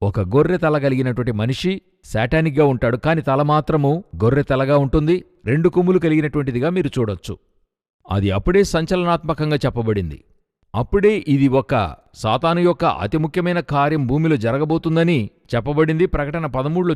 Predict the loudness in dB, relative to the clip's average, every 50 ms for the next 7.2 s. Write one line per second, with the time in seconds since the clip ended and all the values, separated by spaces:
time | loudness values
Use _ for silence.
0 | -2 -4 -8 -6 -6 -6 -6 -4 -4 -4 -4 -2 0 0 0 -2 -4 -8 _ _
1 | _ _ -8 -4 0 0 2 4 4 4 2 2 0 0 0 0 0 0 -2 0
2 | 0 0 -2 -2 -4 -8 -12 -12 _ -6 -4 -2 -2 0 0 0 -2 -2 -2 -4
3 | -2 -2 -2 -2 -2 -4 -4 -4 -4 -4 -4 -4 -4 -4 -4 -6 -4 -4 -6 -8
4 | -8 -8 -6 -4 -4 -4 -2 -2 -2 0 -2 -2 -2 -2 -2 -2 -2 -2 -2 0
5 | 0 0 0 0 -2 0 -2 0 0 0 0 0 -2 -2 -2 0 0 0 0 0
6 | 0 -2 -2 -4 -4 -2 0 0 0 0 0 -2 -2 -2 -2 -4 -4 -6 -8 -10
7 | -10 -12 -14